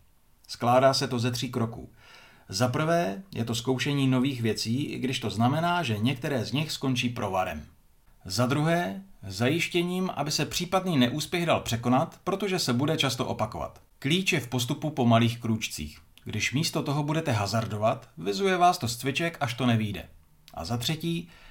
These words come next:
je třeba s jistotou poznat, kdy je to neúspěch, poučit se z něho a zkusit to zase znovu. To je asi to nejtěžší, protože se vám do cesty staví vaše ego. A nejspíš s tím budete potřebovat pomoct.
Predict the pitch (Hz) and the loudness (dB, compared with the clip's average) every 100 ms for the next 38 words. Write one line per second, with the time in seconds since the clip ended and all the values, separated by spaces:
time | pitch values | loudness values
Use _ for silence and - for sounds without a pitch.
0 | - 113 120 165 147 120 135 - 170 165 | -8 -4 0 2 2 2 0 0 0 2
1 | 123 - 117 139 143 120 123 127 127 113 | 0 0 2 2 0 2 2 4 2 2
2 | 104 - - 76 - - 131 147 151 151 | 0 -4 -6 -12 -10 -2 0 2 -2 -2
3 | 131 135 123 123 120 98 - 131 123 135 | -2 0 0 0 -2 -4 -4 -4 -4 -4
4 | - 107 107 - 107 104 82 73 - _ | -6 -4 -2 -2 -4 -4 -8 -12 -18 _
5 | - 131 135 117 156 120 104 110 135 123 | -2 0 2 0 0 -2 0 -2 -2 -2
6 | 151 156 117 120 123 120 131 113 95 120 | -2 -4 -4 -2 0 0 4 2 2 -2
7 | 123 151 - 143 - 120 120 110 110 113 | 0 -2 -2 -2 0 4 4 2 0 -4
8 | 104 92 80 - - 85 120 165 - 185 | -8 -10 -12 -18 -10 -2 -2 0 -2 -2
9 | - - 104 120 123 117 110 - 110 104 | -4 -4 -2 -2 0 -2 -4 -4 -4 -4
10 | 98 - 110 78 - | -6 -6 -6 -6 -10